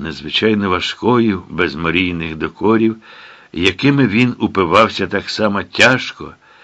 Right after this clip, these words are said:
як її відьомською красою. Глухо стогоніла тиша, відлунюючи мовчазною байдужістю Марії, яка чомусь раптом угамувала свою лють,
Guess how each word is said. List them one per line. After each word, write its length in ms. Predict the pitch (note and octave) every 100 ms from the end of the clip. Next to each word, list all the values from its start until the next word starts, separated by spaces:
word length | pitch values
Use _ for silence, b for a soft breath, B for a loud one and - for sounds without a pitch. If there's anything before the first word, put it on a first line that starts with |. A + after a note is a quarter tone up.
| b b
як 300 | D#2+ E2 -
її 260 | F#2 F#2
відьомською 880 | E2 F2 A#2 G#2 F#2+ - - F2+ F2
красою. 760 | E2+ E2 D#2 - G2 F#2+ D#2+ C2 _ B B B B
Глухо 440 | F#2+ D3+ F3+ E3+
стогоніла 680 | D#3+ - - C3+ D3+ D3 C#3 C3+
тиша, 480 | - F#2+ F2 - - C#2+ _ _ b b b
відлунюючи 920 | F2 G2 E2 G#2 B2+ A2 G#2 - G2+ G2 b b
мовчазною 800 | C#2+ D2+ C2+ D#2 C2+ F#2+ C3 A#2
байдужістю 800 | F2+ F2 D2 E2+ F2+ E2 - E2
Марії, 480 | D2 D#2 A#2+ A#2+ A2+ b b b b b b b
яка 560 | - C3+ F3 F3+ E3+ D3+
чомусь 480 | - C3 D#3+ D#3+
раптом 640 | G#2+ B2 D3+ C3+ D3 D3 C#3 b b b b _
угамувала 800 | B2+ B2+ D3 D3+ C#3 D3 C3 F#2+
свою 400 | - - F2 F2
лють, 460 | E2+ B2 B2 -